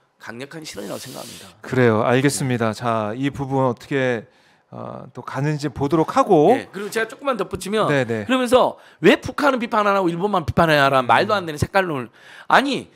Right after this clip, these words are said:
Speaker 1: 이재명 대표가 북한이 핵실험할 때 계속 지금, 아니, 핵실험을 하려고 그러고 미사일 쏠 때마다 강력 규탄한다, 경고한다 계속 이야기하지 않습니까?
Speaker 2: 그랬죠.
Speaker 1: 아니, 저도 지금 이야기하잖아요. 북한이 그러면 안 된다.
Speaker 2: 음.
Speaker 1: 윤석열 정권은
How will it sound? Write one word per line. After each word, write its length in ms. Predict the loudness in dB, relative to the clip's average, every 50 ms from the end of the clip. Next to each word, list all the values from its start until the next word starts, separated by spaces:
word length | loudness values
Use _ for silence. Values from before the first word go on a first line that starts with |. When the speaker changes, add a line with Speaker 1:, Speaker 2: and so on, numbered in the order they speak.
| _ _ _
Speaker 1:
이재명 360 | -12 -8 -6 -6 -6 -4 -6
대표가 320 | -6 -6 -4 -2 -2 -2 0
북한이 420 | 0 -2 -2 0 0 0 0 -2
핵실험할 400 | -4 -6 -6 -6 -4 -2 -2 -4
때 140 | -4 -8 -16
계속 680 | -12 -8 -4 0 4 4 4 6 4 4 2 0 -4 -6
지금, 340 | -8 -6 -4 -6 -6 -6 -8
아니, 300 | -8 -6 -6 -6 -10 -12 _ _
핵실험을 400 | -12 -8 -6 -4 -4 -2 -2 -2
하려고 200 | -2 -2 -2 -2
그러고 480 | -2 -2 -4 -4 -4 -4 -6 -6 -10 _ _ _ _
미사일 220 | -4 -2 -2 -2
쏠 180 | 0 -2 -4 -2
때마다 320 | 0 2 2 2 2 0 -6
강력 560 | -6 -6 -6 -6 -6 -6 -6 -6 -6 -8 -8
규탄한다, 480 | -10 -12 -12 -6 -6 -4 -2 0 -2 -2
경고한다 580 | -2 -4 -8 -8 -2 -2 -2 -2 -2 -6 -8 -8
계속 300 | -6 -6 -4 -4 -2 0
이야기하지 340 | 0 0 2 0 0 -2 -2
않습니까? 480 | -8 -10 -10 -10 -12 -10 -10 -10 -6
Speaker 2:
그랬죠. 520 | -2 0 0 -2 -2 -4 -6 -6 -4 -4 -6 -10 -12 -12
Speaker 1:
아니, 140 | -10 -10 -10
저도 360 | -6 -6 -4 -2 -2 -2 -4
지금 260 | -4 -6 -8 -8 -4
이야기하잖아요. 840 | -4 -4 -2 -4 -6 -6 -6 -10 -10 -10 -12 -12 -14 -16 -18 -20 -20 _ _ _ _ _ _
북한이 400 | -16 -14 -8 -4 -4 -4 -4 -4
그러면 280 | -4 -4 -2 0 0 0
안 140 | 0 -2 -2
된다. 560 | -2 -2 0 2 2 2 2 2 0 -2 -2
Speaker 2:
음. 100 | -2 -2
Speaker 1:
윤석열 400 | -4 -4 -2 -4 -4 -4 -4 -4
정권은 500 | -4 -4 -6 -6 -8 -6 -6 -6 -6 -8